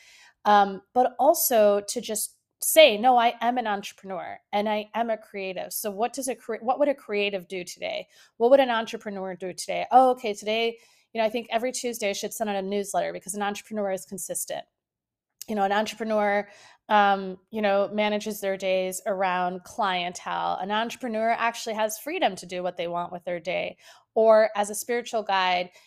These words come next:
you know, a, a spiritual guide often meditates every morning and night, right? And so I think, you know, the book Atomic, uh, Habits really helped with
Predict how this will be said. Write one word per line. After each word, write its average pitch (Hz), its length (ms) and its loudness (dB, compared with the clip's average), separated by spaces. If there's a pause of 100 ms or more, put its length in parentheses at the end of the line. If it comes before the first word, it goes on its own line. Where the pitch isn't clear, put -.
(100)
you 208 80 -10
know, 185 320 0 (220)
a, 185 220 0
a 185 100 -2
spiritual 247 400 -4
guide 196 340 2
often 190 580 -6
meditates 190 880 -4
every 208 300 -4
morning 190 440 -4
and 180 120 -6
night, 165 300 -4 (120)
right? 190 340 0
And 233 140 -2
so 254 300 4 (440)
I 254 100 6
think, 254 500 -4
you 233 100 -4
know, 196 380 0
the 214 100 -4
book 254 200 2
Atomic, 220 400 0 (140)
uh, 196 180 2
Habits 190 440 -2
really 196 140 -4
helped 185 300 -4
with 180 100 -8